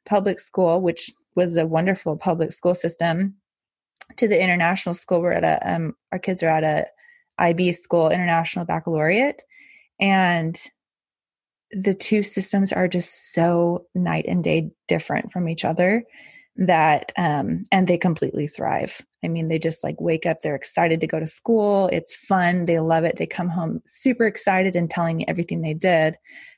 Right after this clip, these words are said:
And I feel like even from kindergarten in the States, they came home just with, like, glazed over eyes, you know, like, "What'd you do at school?" And they're like,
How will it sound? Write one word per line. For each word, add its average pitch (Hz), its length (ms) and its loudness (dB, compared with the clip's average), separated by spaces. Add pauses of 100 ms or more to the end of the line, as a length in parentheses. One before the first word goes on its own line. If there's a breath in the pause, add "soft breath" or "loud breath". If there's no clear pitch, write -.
And 190 120 2
I 190 60 2
feel 190 200 2
like 175 180 2
even 196 280 2
from 156 200 -4
kindergarten 160 720 2
in 156 80 0
the 156 80 0
States, - 480 -2
they 165 80 2
came 165 220 -4
home 160 240 -2
just 156 180 -4
with, 165 160 0
like, 156 220 0
glazed 160 480 0
over 156 300 0
eyes, 151 420 0
you - 80 -2
know, 151 180 -2
like, 73 320 -4 (580 soft breath)
"What'd 330 180 2
you 302 60 0
do 349 120 2
at 349 120 -2
school?" 339 480 4
And 208 100 2
they're 175 160 0
like, 160 280 0